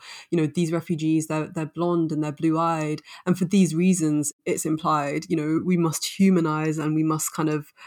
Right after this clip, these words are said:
really take seriously the violence that's being inflicted. And I think that's where the problem comes in, because in an ideal world, I think we would have this same level of care and, uh, concern for every place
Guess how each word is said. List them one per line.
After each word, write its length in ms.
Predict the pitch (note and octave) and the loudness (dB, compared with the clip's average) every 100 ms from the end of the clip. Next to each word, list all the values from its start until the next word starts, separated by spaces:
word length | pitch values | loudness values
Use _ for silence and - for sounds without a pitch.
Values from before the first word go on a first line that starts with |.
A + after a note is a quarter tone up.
| - | -2
really 220 | F3+ E3+ | 2 4
take 240 | D#3 E3 - | 2 -2 -4
seriously 540 | - A3+ C4 G3+ - | -2 0 2 0 -2
the 100 | D#3 | -2
violence 400 | D3 C#3+ D#3 D#3+ | 0 0 0 -4
that's 160 | - F#3+ | -6 -10
being 180 | - D#3 | -4 -4
inflicted. 500 | D#3 G3 - - E3 | -2 -6 -6 -4 0
And 120 | F3 | 2
I 60 | |
think 180 | F#3 B3 | 2 2
that's 200 | G#3 G#3 | 2 4
where 100 | G#3+ | 2
the 80 | F3 | 0
problem 400 | - E3+ D#3 D#3 | 0 -2 0 -4
comes 300 | - D3+ D3+ | -2 -4 -2
in, 260 | G3 F#3+ E3 | 0 2 2
because 460 | D#3+ E3+ D#3 - - _ - | 0 -2 -2 -6 -12 _ -2
in 80 | F3+ | 2
an 80 | |
ideal 320 | E3+ D#3 D#3+ D3+ | 2 2 0 2
world, 300 | G3 E3 D#3+ | 2 2 2
I 20 | |
think 180 | E3 E3 | 0 0
we 80 | |
would 100 | D#3+ | 0
have 180 | D#3+ E3 | 0 -4
this 160 | E3+ - | -4 -4
same 440 | - D#3+ D#3+ D#3 D#3+ | -2 -2 0 0 0
level 240 | D#3 D3+ | -2 -2
of 140 | D3 | -6
care 340 | - E3+ D3+ D3+ | -6 -4 -2 -2
and, 280 | D3 D3 - | -2 -4 -8
uh, 140 | E3 E3+ | -10 -6
concern 800 | - E3+ - E3 D#3+ D3 D#3 - - _ | -2 -2 -2 -2 -2 -4 -6 -10 -20 _
for 640 | - F3+ D#3+ D#3 D#3 D3+ - - | -8 -2 0 2 0 -2 -6 -4
every 240 | F#3+ G#3+ | 0 0
place 480 | G3+ D#3+ F3+ - | -2 -4 -6 -10